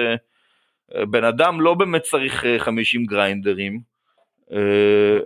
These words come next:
ולכן אנחנו מקווים שמה שיקרה פה בסיפור הזה,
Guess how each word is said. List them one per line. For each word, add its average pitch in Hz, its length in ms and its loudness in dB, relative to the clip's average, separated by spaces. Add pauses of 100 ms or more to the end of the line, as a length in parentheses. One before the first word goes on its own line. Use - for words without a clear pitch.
(380)
ולכן 113 760 2
אנחנו 180 580 -2
מקווים 165 640 -2
שמה 160 300 -2
שיקרה 143 560 -2
פה 131 140 -2
בסיפור 101 600 -6
הזה, 87 240 -12